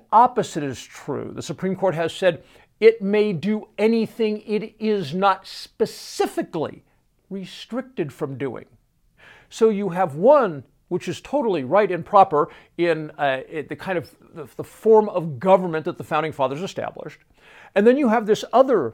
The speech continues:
one, it was sanctioned by the Supreme Court, that says Congress is essentially a king, almost damn near a dictator,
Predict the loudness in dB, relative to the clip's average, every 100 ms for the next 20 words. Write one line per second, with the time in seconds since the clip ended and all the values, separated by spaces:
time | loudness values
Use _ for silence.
0 | -8 -6 -6 -4 -6 -6 0 0 0 2
1 | 2 2 -4 -10 -10 -8 -8 -8 -16 -20
2 | _ _ -4 -4 -2 2 2 2 -2 -6
3 | -12 -18 _ _ _ _ -10 0 2 2
4 | 0 0 -2 -4 -6 -2 0 0 -2 -4
5 | -2 -6 -10 _ _ _ _ _ -2 -2
6 | -2 -20 -6 -4 -4 -8 -18 -4 -2 0
7 | -4 -6 -16 _ _ _ -2 -2 0 0
8 | -2 -4 -6 -6 -6 -6 -6 -6 -10